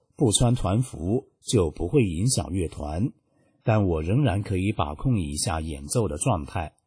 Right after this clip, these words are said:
本想走到半路就歇一歇，等队伍回来时再往回走。团长也劝我不要勉强，可当我走到一半时，没感觉那么热，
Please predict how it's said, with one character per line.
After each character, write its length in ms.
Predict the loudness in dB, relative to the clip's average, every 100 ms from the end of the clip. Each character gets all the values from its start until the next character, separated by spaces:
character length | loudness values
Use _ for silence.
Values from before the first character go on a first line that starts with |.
| _ _ _ _
本 180 | 2 4
想 220 | 6 4
走 180 | 2 0
到 120 | 0
半 280 | 0 2 4
路 180 | 2 0
就 240 | -2 -4
歇 220 | -2 0 2
一 240 | 0 -2
歇， 360 | -4 -2 -4 -4 _ _ -2
等 220 | 0 0
队 240 | 2 4
伍 120 | 2 -2
回 260 | -2 2
来 160 | 4 2
时 340 | 0 -2 -6
再 220 | -2 0
往 200 | 0 -2 -8
回 260 | -6 -2
走。 280 | 0 -2 -4 _ _ _ _ _
团 200 | 0 2
长 220 | 4 2
也 140 | 0 -4
劝 320 | 0 0 2
我 160 | -2 -6
不 160 | -4
要 160 | -2 0
勉 280 | 0 0 0
强， 380 | -2 -6 -10 -18 _ _ _ -2
可 180 | 2 4
当 180 | 4
我 140 | 6 4
走 240 | 2 -2
到 180 | 0 2
一 120 | 0
半 220 | 0 0
时， 420 | 0 -2 -4 -6 -8 _ -2
没 240 | 2 2
感 220 | 2 0
觉 200 | -4 -4
那 140 | -2 -4
么 140 | -4
热， 280 | -2 -2